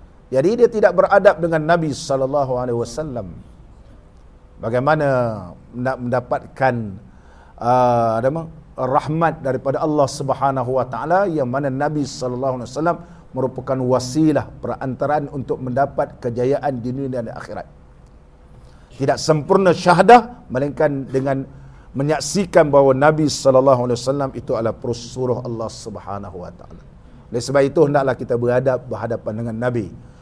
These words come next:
sallallahu alaihi wasallam sekalipun sudah wafat. Dan tidak boleh mengangkat-ngangkatkan suara di dalam masjid,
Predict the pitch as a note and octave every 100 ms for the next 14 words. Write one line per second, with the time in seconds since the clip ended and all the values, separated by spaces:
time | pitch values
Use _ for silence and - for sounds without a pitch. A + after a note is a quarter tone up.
0 | - - - D3+ E3+ G3 F3+ E3+ E3 D#3+
1 | E3+ G#3+ A3+ G3 - - C#3+ - C3 D3
2 | E3 E3+ C#3+ A#2 B2+ A#2+ C#3 C3+ - -
3 | - - - - - - - - - B2+
4 | C3+ E3+ E3 C#3 E3 F#3 E3+ D3 D3 D3+
5 | E3 - C3 C3 C3 D#3+ - C3 A#2+ B2+
6 | D3+ D#3 D3+ A#2+ A2+ A2+ A#2 A#2 C3+ C3
7 | A#2